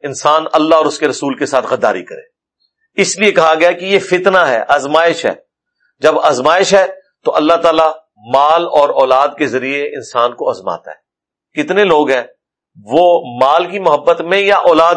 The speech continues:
کی محبت میں دین کے راستے سے ہٹ جاتے ہیں؟ یعنی جو حرام خوریاں کر رہے ہیں، بچوں کا پیٹ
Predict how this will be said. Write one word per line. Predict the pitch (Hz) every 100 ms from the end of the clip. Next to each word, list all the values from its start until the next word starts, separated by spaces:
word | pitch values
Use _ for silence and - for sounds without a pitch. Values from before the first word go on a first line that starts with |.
| 170
کی | 170
محبت | 131 113 107 117
میں | 107 95 _ _ _ 104
دین | 165 160
کے | 156
راستے | 135 123 131
سے | 120
ہٹ | 95 82
جاتے | 85 - -
ہیں؟ | _ _ _ _ _ _ _ - _
یعنی | 120 170
جو | 180 175
حرام | 139 156
خوریاں | 147 165 185
کر | 170 156
رہے | 147 135
ہیں، | 135 - - _ _ 117
بچوں | 151 214
کا | 214 196 180
پیٹ | 180 170